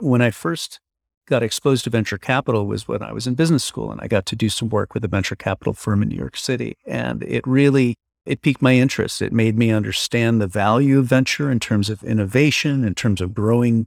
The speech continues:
the G D P, you know, all these, these things that as a doctor, you don't really think about.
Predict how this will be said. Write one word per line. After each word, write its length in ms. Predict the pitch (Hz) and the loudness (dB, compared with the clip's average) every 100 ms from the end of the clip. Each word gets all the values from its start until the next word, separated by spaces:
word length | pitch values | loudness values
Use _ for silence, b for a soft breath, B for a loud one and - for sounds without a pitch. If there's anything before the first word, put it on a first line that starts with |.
| _ | _
the 120 | 120 | -8
G 180 | 117 120 | -4 -2
D 120 | 120 | -2
P, 300 | 110 131 135 | 0 2 2
you 120 | 143 123 | 2 2
know, 120 | 113 | 2
all 200 | 127 147 | 2 2
these, 320 | 156 135 - _ _ _ _ | 2 0 -4 _ _ _ _
these 200 | 139 120 | -4 -2
things 360 | - 135 127 104 | 2 2 2 2
that 260 | 107 101 _ | 2 2 _
as 180 | 110 107 | -2 0
a 40 | |
doctor, 360 | 98 101 101 113 | 0 0 0 -6
you 140 | 110 | -8
don't 160 | 110 - | -10 -6
really 220 | 117 104 | -4 -4
think 240 | - 117 | -2 -2
about. 360 | 120 92 87 | 0 0 0